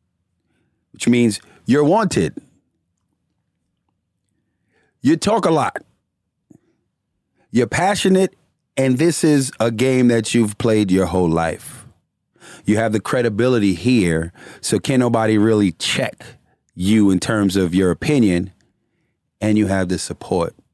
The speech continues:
Where are the cons in this? Those are all the pros. Where are the cons? There are none. Give it a go.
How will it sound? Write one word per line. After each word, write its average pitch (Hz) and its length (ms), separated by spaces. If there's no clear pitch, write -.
Where 147 200
are 170 40
the 160 100
cons 135 400
in 82 140
this? - 340
Those 233 220
are 220 80
all 165 160
the 165 80
pros. 139 640
Where 147 200
are 190 40
the 185 80
cons? 180 680
There - 160
are 147 200
none. 120 300
Give 151 160
it 151 80
a 147 40
go. 147 340